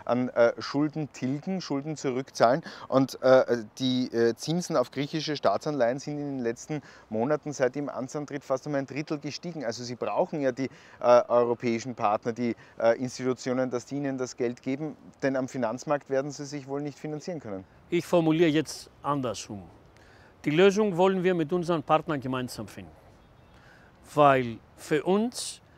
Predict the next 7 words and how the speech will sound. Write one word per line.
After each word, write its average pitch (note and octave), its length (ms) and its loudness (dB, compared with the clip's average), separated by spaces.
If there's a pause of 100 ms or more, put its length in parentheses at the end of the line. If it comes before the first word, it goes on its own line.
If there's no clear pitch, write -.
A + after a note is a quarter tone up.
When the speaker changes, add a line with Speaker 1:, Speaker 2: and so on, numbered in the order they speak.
(400)
Speaker 2:
gibt - 300 -4
es - 360 0 (540)
keine F3+ 600 2
Lösung E3+ 500 0
oder D3 240 0
keine E3+ 420 -2
Option E3 560 -2